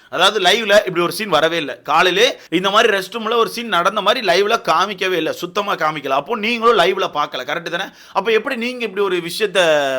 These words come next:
போடுறீங்க சோஷியல் மீடியால? ஏன்னா, என்னால இப்படி ஒரு விஷயத்த கவனிக்க முடியுது. Twi-, Twitter பக்கம் எல்லாம் போனா, திவாகருக்காக சப்போர்ட் பண்ற நிறைய பேர் வந்து actually இப்படி தான் போட்டுட்டு இருக்காங்க. "இல்ல ப்ரோ, இப்படி தான் நடந்துச்சு, எல்லாருமே நரேட்டிவ் செட் பண்றாங்க, அவர் மேல வந்து கெட்டதை போட ட்ரை பண்றாங்க" அப்படின்னு சொல்லிட்டு போட்டுட்டு இருக்காங்க.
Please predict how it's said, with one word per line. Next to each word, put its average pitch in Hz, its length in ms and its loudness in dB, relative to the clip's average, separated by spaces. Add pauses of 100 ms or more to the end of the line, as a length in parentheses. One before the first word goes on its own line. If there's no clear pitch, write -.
(100)
போடுறீங்க 156 300 -2
சோஷியல் 151 380 -8
மீடியால? 139 320 -4 (260)
ஏன்னா, 226 220 4
என்னால 226 240 2
இப்படி 233 180 0
ஒரு 202 140 2
விஷயத்த 240 260 0
கவனிக்க 214 340 -4
முடியுது. 151 200 -4
Twi-, 175 240 -8
Twitter 220 300 2
பக்கம் 202 180 -2
எல்லாம் 226 260 -2
போனா, 240 360 0
திவாகருக்காக 226 720 0
சப்போர்ட் 220 360 -2
பண்ற 185 260 -2
நிறைய 170 240 -2
பேர் 190 200 -4
வந்து 190 100 -2
actually 180 200 -2
இப்படி 165 160 -4
தான் 165 140 -4
போட்டுட்டு 160 240 -2
இருக்காங்க. 147 580 -4 (120)
"இல்ல 208 220 0
ப்ரோ, 190 160 0
இப்படி 175 220 -2
தான் 185 140 -2
நடந்துச்சு, 156 560 -4 (180)
எல்லாருமே 175 400 2
நரேட்டிவ் 175 360 0
செட் 170 220 -6
பண்றாங்க, 135 400 -4
அவர் 151 200 2
மேல 160 240 -2
வந்து 170 220 -4
கெட்டதை 160 320 -2
போட 147 420 -2
ட்ரை 156 260 -4
பண்றாங்க" 147 420 -6
அப்படின்னு 135 180 -12
சொல்லிட்டு 139 320 -12
போட்டுட்டு 139 220 -6
இருக்காங்க. 123 480 -4